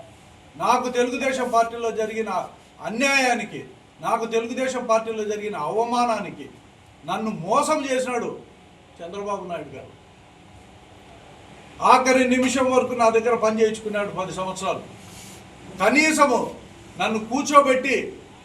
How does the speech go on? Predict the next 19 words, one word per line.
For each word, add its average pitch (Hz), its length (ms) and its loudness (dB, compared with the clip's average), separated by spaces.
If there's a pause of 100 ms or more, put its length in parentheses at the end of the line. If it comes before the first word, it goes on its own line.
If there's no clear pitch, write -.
(160)
"నీవు 247 260 0
ఓడిపోతావులే, 247 840 4
నీకొద్దు, 226 580 0 (240)
వేరే 247 220 0
వాళ్ళకి 247 300 2
ఇస్తా - 160 -4
టికెట్" 220 340 -6
అని 208 100 -4
కూడా 208 180 -6
చెప్పకుండా 202 680 -6 (420)
టెలిఫోన్లో 262 540 2
చెప్పినాడు. 220 440 0
కాబట్టి 208 640 -6 (340)
నేను 160 220 -12
టెలిఫోన్లోనే 208 680 -8
ఆయనకు 160 360 -10
గౌరవంగా 185 440 -6
సమాధానం 151 400 -10
ఇచ్చాను. - 380 -18